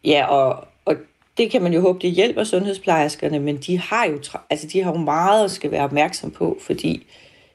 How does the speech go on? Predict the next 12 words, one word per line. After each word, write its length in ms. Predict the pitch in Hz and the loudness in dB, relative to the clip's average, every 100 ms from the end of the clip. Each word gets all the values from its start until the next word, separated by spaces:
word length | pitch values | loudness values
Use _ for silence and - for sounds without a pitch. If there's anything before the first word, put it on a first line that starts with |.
| _ | _
de 140 | 185 170 | 2 4
er 40 | |
jo 60 | 170 | 4
ikke 220 | 185 240 | 2 0
specifikt 1200 | - - 185 180 - 165 - - - - 226 - | -4 -4 -2 -2 -2 -4 -6 -20 -10 -4 -4 0
uddannet 520 | - 196 175 143 151 | 2 4 4 2 0
til 220 | 139 151 147 - | -2 -4 -4 -10
syn 480 | - - 202 170 123 - _ _ | -10 -6 -2 -2 -2 -4 _ _
og 160 | - - | -4 0
øjne. 380 | 131 147 160 170 | 2 2 0 -4
De 220 | - | -2
er 60 | 214 | -2